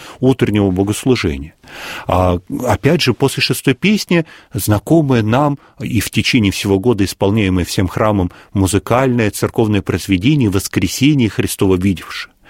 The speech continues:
То есть уже, если вначале мы идем как мироносцы, которые, вот, главное, есть стремление к Богу, учителю, спасителю, но увидим его или нет — большой вопрос, потому что мироносцы сомневались,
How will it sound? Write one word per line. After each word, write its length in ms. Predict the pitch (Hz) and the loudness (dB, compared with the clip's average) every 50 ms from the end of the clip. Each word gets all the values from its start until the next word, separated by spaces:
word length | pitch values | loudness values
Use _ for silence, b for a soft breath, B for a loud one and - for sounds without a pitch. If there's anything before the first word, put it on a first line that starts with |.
| B B B B | B B B B
То 120 | B - - | B 2 2
есть 180 | - - - - | 2 0 -4 0
уже, 500 | 143 117 101 - 143 185 233 233 147 - b b b b | 0 0 2 2 2 2 2 2 -2 -4 b b b b
если 260 | 117 117 - - 120 | 0 0 0 0 -2
вначале 480 | 95 107 113 120 - - 147 120 110 104 | 0 2 0 0 2 0 0 2 2 2
мы 140 | 107 107 | 2 2
идем 180 | 101 120 107 95 | 2 0 0 0
как 180 | - 101 - - | -2 -4 -2 0
мироносцы, 640 | 107 110 123 127 135 147 135 92 - - - 98 | 0 2 2 2 2 0 0 -2 -2 -4 -6 -6
которые, 520 | 87 - 101 101 - 127 117 113 107 107 B B B B B B | -2 -2 -2 0 2 2 4 4 2 2 B B B B B B
вот, 220 | 104 107 - - - | -2 0 0 -2 -8
главное, 520 | - 120 - - 120 123 123 117 120 120 120 | -10 -8 -2 2 2 2 4 2 2 0 2
есть 220 | 131 139 - - | 2 0 -2 -2
стремление 640 | - - 143 143 147 165 185 226 233 196 143 107 95 | -2 -2 0 0 2 2 2 2 2 2 0 -2 -4
к 140 | - - - | -6 -8 -6
Богу, 520 | 101 101 127 143 123 92 78 - - B B B B | -4 0 2 2 2 0 -2 -6 -12 B B B B
учителю, 600 | - 117 - - - 180 185 156 - - 101 92 | -4 -2 -2 0 0 2 2 2 2 0 0 0
спасителю, 760 | - - - - 117 - - - 131 - - - 80 71 71 - _ _ - | 0 -2 0 -2 -2 0 0 -2 -2 -2 -2 -6 -6 -6 -8 -10 _ _ 0
но 160 | 104 98 95 | 2 2 4
увидим 340 | 90 98 160 196 190 165 117 | 4 4 2 2 4 4 4
его 240 | 110 107 101 98 | 4 4 2 2
или 160 | 98 98 110 120 | 2 2 2 0
нет — 260 | 135 180 190 - - | 0 0 -2 -2 -2
большой 380 | 95 90 101 101 - - 127 | -2 -2 -2 -2 0 0 0
вопрос, 520 | 101 123 120 - 185 208 190 - - - b b b b | 0 0 0 0 0 0 0 0 -4 -10 b b b b
потому 280 | - - - 101 - 95 | -8 -4 -2 0 0 0
что 140 | - - 202 | 0 0 2
мироносцы 540 | 98 98 104 107 104 117 123 120 - - 113 | 2 2 2 2 2 2 0 0 0 -4 -4
сомневались, 640 | - - 120 117 123 120 135 139 131 127 - | 0 0 2 2 2 2 2 2 0 -2 -4